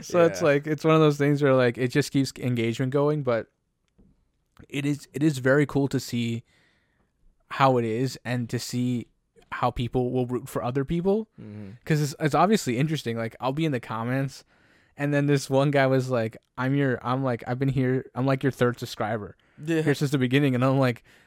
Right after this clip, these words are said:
Speaker 1: "Dude, I only got, like, fifteen of you." <laughs> Like,
Speaker 2: Yeah.
Speaker 1: that's great. But, like, at the same time,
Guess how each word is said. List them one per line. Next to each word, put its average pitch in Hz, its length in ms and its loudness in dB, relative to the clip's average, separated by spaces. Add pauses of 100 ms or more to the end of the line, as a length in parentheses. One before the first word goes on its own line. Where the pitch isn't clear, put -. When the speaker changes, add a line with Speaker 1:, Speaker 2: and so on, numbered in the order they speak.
Speaker 1:
"Dude, 135 160 0
I 127 100 2
only 147 180 6
got, 139 240 6
like, 107 220 2 (180)
fifteen 165 540 2
of 135 100 2
you." 170 300 10
<laughs> 247 100 10
Like, 180 200 6
Speaker 2:
Yeah. 185 60 2
Speaker 1:
that's 165 240 4
great. 165 280 2 (320)
But, 156 140 4
like, 151 180 6
at 156 80 2
the 147 100 -4
same 165 240 2
time, 139 440 2